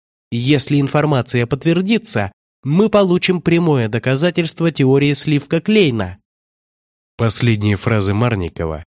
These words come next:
заставили генерала нервно вздрогнуть. «Не понимаю, как может происходить обмен веществом между территориями, расположенными на огромном удалении одна от другой?» «Мгновенно!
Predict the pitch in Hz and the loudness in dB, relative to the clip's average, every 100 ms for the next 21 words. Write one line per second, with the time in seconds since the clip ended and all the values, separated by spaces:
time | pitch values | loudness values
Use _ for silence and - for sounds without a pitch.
0 | _ _ 104 110 117 151 147 143 135 131 | _ _ -2 0 0 0 0 0 0 2
1 | 117 95 92 95 95 98 98 104 101 101 | 2 2 0 -2 -2 -2 -2 -2 -2 -2
2 | 92 76 76 - _ _ _ _ _ _ | -2 -4 -14 -18 _ _ _ _ _ _
3 | _ 87 101 110 107 120 120 120 120 85 | _ -4 0 2 2 2 2 2 0 -2
4 | 78 71 - _ _ _ _ - 139 104 | -4 -8 -16 _ _ _ _ -2 0 0
5 | 101 113 117 95 - 98 98 92 - 110 | 0 0 2 0 -4 -4 -4 -2 -4 -4
6 | 107 98 90 107 110 95 87 85 95 87 | -4 -4 -2 0 0 -2 -4 -4 -4 -6
7 | - 131 135 127 _ _ _ 98 113 127 | -2 0 0 -2 _ _ _ 0 2 2
8 | 110 120 120 127 143 123 90 82 73 85 | 2 -2 0 0 0 -2 -2 -4 -6 -6
9 | 90 92 110 120 127 123 127 127 127 127 | -6 -4 -2 0 2 2 2 2 2 0
10 | 127 117 143 156 151 151 143 127 117 107 | 0 2 2 2 2 2 2 2 2 0
11 | 107 95 - _ - 113 107 113 107 107 | -2 -4 -8 _ -4 -2 0 0 0 -2
12 | 98 117 104 92 73 - _ _ _ _ | -2 -2 0 -4 -4 -12 _ _ _ _
13 | _ _ _ - 160 214 220 220 220 117 | _ _ _ -8 0 2 4 4 2 0
14 | 101 87 | -2 -6